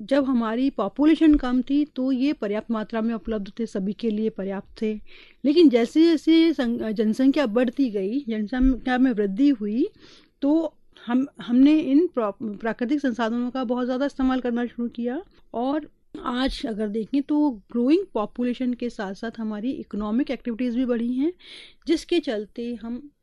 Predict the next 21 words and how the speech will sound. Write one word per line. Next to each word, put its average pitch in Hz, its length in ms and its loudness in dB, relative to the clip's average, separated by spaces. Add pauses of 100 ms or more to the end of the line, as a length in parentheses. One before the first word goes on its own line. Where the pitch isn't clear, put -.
इन 302 160 2
संसाधनों 208 640 -6
का 233 160 -8
अत्यधिक 226 460 -6
दोहन 247 500 6
करते 190 440 -8
हैं। 220 240 -4 (800)
और 233 240 -2
जब 262 160 -2
दोहन 220 420 0
कर, 233 280 -4
किए 214 500 -2
गए 214 320 -2 (300)
तो 254 300 -2 (280)
इससे 277 440 -2
जो 254 280 -4 (640)
परिणाम 220 400 2
आया 226 200 -2
वो 233 120 -4
ये 233 120 -4
हुआ 233 300 -4